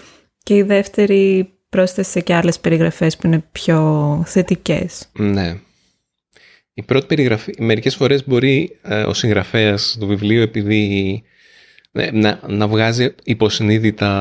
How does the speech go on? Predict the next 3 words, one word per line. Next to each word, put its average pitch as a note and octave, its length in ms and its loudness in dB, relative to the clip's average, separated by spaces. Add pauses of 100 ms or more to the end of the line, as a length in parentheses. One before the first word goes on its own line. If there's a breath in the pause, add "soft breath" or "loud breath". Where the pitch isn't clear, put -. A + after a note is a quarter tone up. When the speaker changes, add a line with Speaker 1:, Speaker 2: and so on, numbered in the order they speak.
(800)
Speaker 2:
κάποιες - 800 -6
προκαταλήψεις G2+ 720 0
που A2+ 120 -4